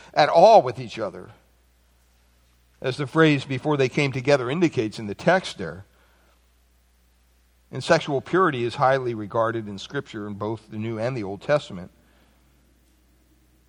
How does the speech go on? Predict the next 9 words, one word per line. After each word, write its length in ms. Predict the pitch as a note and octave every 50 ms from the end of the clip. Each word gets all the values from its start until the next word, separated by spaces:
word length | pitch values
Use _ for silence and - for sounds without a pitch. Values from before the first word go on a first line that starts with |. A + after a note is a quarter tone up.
| _ _ _ _ _ -
And 100 | C#3 -
so 320 | - E3 D#3 D3 C#3 - -
Mary's, 840 | D#3+ D3 D#3+ F#3+ G#3+ A#3 A3 G#3 F3+ D#3+ C3+ - - - - - - _ _ _ _ _ _ _ -
Mary's 420 | C#3+ E3 F3+ G#3 G3+ E3+ D3 B2+
virginity 800 | A#2+ A#2+ D3+ D3+ C3 A2+ B2 D3 F#3 G#3 G#3 F#3 D3+ C#3 B2+ B2+
was 240 | B2 C#3 D3 - -
really 420 | C#4 C#4 B3+ B3+ F3+ D3+ C3+ - -
an 100 | D#3+ D#3+
important 840 | D#3 D3+ D3+ - - - G3+ G#3+ G#3+ G#3 E3 E3 D3 C3+ - - -